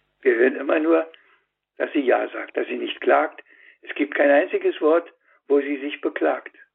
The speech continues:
Darüber darf man ruhig mal nachdenken. Und wenn man denn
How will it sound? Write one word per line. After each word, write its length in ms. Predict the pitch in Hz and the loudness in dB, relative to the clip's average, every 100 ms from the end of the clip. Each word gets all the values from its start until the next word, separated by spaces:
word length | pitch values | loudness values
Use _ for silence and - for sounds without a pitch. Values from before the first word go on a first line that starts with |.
| _ _ _ _ _ _ _ _ _ _ _ _ _ _ _ _ _ | _ _ _ _ _ _ _ _ _ _ _ _ _ _ _ _ _
Darüber 320 | 131 120 123 131 | -4 0 0 0
darf 240 | 117 117 | 0 -2
man 140 | 135 | -2
ruhig 180 | 143 139 | -2 -2
mal 120 | 175 | -2
nachdenken. 600 | 175 185 - 147 - - _ _ _ _ _ _ _ _ _ _ - | 0 -2 -2 -10 -10 -18 _ _ _ _ _ _ _ _ _ _ -12
Und 100 | 117 | -6
wenn 140 | 113 | -2
man 160 | 127 123 | 0 0
denn 240 | 123 - | -4 -6